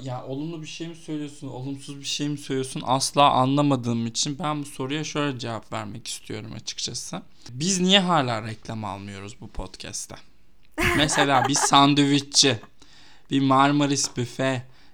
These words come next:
Speaker 1: bir İncirli Ba-, İncirli Bahçe büfenin ıslak hamburgerini nasıl özlemişsem o kıkırdakla yaptıkları eti.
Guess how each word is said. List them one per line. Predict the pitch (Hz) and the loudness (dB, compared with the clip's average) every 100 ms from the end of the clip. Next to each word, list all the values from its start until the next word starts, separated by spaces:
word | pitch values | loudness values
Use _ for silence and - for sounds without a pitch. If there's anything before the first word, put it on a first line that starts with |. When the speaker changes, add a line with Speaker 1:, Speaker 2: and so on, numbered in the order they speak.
| - | -12
Speaker 1:
bir | 123 139 143 | -2 0 2
İncirli | 131 131 123 135 135 | 2 2 2 2 2
Ba-, | 139 123 123 - | 2 0 0 2
İncirli | 123 131 147 | 4 4 2
Bahçe | 131 123 143 | 0 0 0
büfenin | 131 127 135 135 - - | -4 -2 -2 -2 -4 -8
ıslak | - - 123 | -8 -8 -6
hamburgerini | 127 123 127 127 127 127 | -4 -4 -6 -8 -6 -6
nasıl | 131 - | -8 -8
özlemişsem | 123 117 120 - - 190 | -8 -6 -8 -8 -8 -8
o | - | -10
kıkırdakla | - - 151 123 120 127 | -10 -8 -6 -8 -8 -8
yaptıkları | 120 117 - - 120 120 - | -8 -8 -14 -10 -8 -8 -8
eti. | 123 123 175 | -10 -10 -12